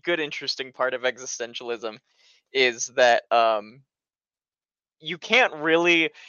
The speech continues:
there's, there's the commentary of y-, any att-, any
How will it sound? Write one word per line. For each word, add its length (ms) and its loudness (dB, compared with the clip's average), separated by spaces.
there's, 220 4
there's 260 4
the 140 2
commentary 760 6
of 100 2
y-, 100 -4
any 520 0
att-, 400 2
any 400 2